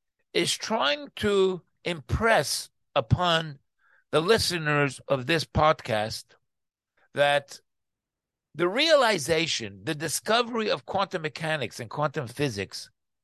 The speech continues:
not only is it in concept the idea that Kabbalah and mysticism tells us, and therefore puts God so easily,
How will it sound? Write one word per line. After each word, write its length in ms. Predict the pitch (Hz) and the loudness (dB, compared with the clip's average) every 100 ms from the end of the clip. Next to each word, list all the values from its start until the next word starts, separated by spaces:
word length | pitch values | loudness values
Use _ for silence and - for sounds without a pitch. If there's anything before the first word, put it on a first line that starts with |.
| _ _ _ _ - - - | _ _ _ _ -20 -20 -12
not 300 | 180 269 320 302 | -2 0 2 4
only 360 | 269 262 254 | 4 4 0
is 320 | 226 220 175 | -4 -6 -4
it 120 | 202 - | -6 -4
in 220 | 175 156 | -6 -4
concept 920 | - 202 247 311 - 135 107 - - - _ _ _ - | -4 -2 0 0 0 2 0 -2 -18 -18 _ _ _ -6
the 200 | 131 165 | 2 4
idea 500 | 151 143 151 220 185 | 4 2 -2 4 4
that 240 | 143 147 | 2 -6
Kabbalah 440 | - 147 160 190 175 | -4 0 4 4 2
and 120 | 156 | 2
mysticism 600 | 185 - 165 165 135 131 | -2 -4 -4 -4 -6 -6
tells 380 | 127 156 156 113 | 0 2 2 0
us, 280 | 113 113 - - - - | -2 -4 -12 -20 -18 -10
and 160 | 135 131 | -4 2
therefore 520 | 190 226 - 170 156 | 4 4 0 -2 0
puts 320 | - 202 - | 2 2 0
God 540 | 113 156 190 196 143 | -2 4 6 6 4
so 540 | - - 202 196 196 - _ _ _ _ | 0 -2 4 4 4 0 _ _ _ _
easily, 800 | 247 349 349 226 254 233 220 190 | -2 0 0 0 0 0 -2 -2